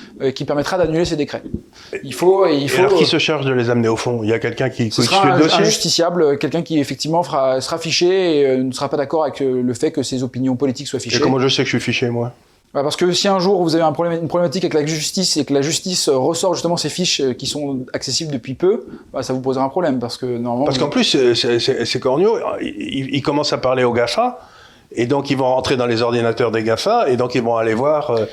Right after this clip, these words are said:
Speaker 1: Bah, euh, ce que vous mettez, vous, de votre vie publique sur, euh, les réseaux sociaux, maintenant sont accessibles, oui. Mais, mais en fait, plus largement, effectivement, euh,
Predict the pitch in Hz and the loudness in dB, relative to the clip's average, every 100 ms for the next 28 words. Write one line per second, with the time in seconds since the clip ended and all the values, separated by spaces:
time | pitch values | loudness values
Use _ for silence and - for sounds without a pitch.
0 | - 139 143 139 135 - 170 160 185 175 | -4 0 2 2 0 0 0 2 2 2
1 | 202 185 151 175 208 180 160 156 170 175 | 2 2 0 0 2 2 2 2 0 -2
2 | 165 185 - - 190 175 151 143 151 147 | -2 0 -2 -2 0 2 2 2 2 0
3 | 123 143 214 151 185 - 156 170 - 143 | -2 -2 0 0 -2 -4 -6 -4 -4 -4
4 | 117 - _ - - _ - - - - | -6 -8 _ -20 -20 _ -20 -20 -20 -20
5 | - 147 160 - _ _ 156 143 185 180 | -8 -2 -2 -4 _ _ -4 -2 -2 0
6 | 202 185 175 190 202 262 - - - 170 | 0 2 2 2 2 0 -6 -18 -6 -2
7 | 190 - 190 202 160 143 | -2 0 2 2 4 2